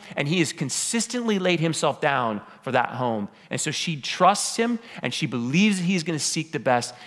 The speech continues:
and she believes he is submitted to the Lord. We should be able to do that. Unfortunately, we know that that's not always the way homes work, right?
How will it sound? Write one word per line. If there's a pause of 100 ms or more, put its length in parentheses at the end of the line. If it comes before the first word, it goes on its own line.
and
she
believes
he
is
submitted
to
the
Lord. (1160)
We
should
be
able
to
do
that. (1500)
Unfortunately,
we
know (800)
that
that's
not
always
the
way
homes
work,
right?